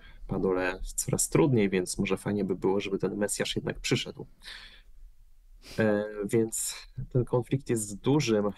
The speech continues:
problemem dla demokratów, natomiast nie jest żadnym problemem dla republikanów. Powiedziałbym, że z punktu widzenia republikanów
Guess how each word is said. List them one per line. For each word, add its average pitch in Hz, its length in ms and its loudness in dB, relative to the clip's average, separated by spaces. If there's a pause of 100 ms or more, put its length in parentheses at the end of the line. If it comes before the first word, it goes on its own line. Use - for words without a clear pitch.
(600)
problemem 107 540 0
dla 104 160 -6
demokratów, 104 960 -2
natomiast 156 440 -2
nie 151 140 2
jest 147 320 -4
żadnym 120 460 0
problemem 110 500 -2
dla 104 460 -2
republikanów. 101 920 -2
Powiedziałbym, 110 580 0
że 104 280 0 (280)
z - 120 -6
punktu 123 300 0
widzenia 107 360 2
republikanów 104 1000 0